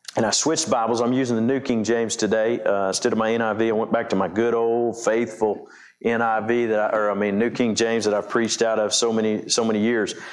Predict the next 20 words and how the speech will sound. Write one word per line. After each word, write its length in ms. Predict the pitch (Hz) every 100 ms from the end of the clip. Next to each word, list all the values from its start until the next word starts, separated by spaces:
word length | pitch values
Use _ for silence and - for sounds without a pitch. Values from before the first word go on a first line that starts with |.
| - -
But, 380 | 131 123 - 135
uh, 380 | 113 101 - - -
in 220 | 165 170
this 400 | 156 131 - -
passage 560 | - 156 180 - 139
of 60 | 110
Scripture, 580 | - 143 131 - 117 117 - - -
in 280 | 127 127 113
verse, 640 | 110 147 156 - - - 120
um, 500 | 113 104 92 82 - - _ _ _ _ - - - - - _ _ _ _ _ - - - -
in 100 | 120
verse 220 | 170 -
twenty-five, 680 | 190 165 - 98 - - - - - _ - - -
he 140 | 185
says, 240 | 190 160 123
"Therefore 420 | 190 240 - 196
I 100 | 185
say 340 | 160 214 277
to 60 | 170
you, 400 | 113 98 92 127